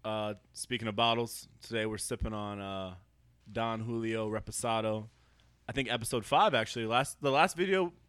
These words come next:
the last pod we had video, we did Don Julio, uh, nineteen forty-two, which is, uh,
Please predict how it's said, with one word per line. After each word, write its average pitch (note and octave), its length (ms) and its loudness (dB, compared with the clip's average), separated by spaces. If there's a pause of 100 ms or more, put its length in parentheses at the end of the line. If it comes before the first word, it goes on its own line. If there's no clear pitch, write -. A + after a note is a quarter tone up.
(100)
the C3 80 -6
last D#3+ 220 -2
pod F3+ 200 4
we F#3 40 0
had F3 100 0
video, B2 420 0
we A#2+ 100 -4
did A2+ 280 -2 (420)
Don A#2+ 220 -2
Julio, A2+ 600 0 (100)
uh, F#2 40 -6
nineteen G#2+ 340 -8
forty-two, G2 640 -6 (480)
which A2 260 -6
is, G#2 180 -8
uh, F2 340 -6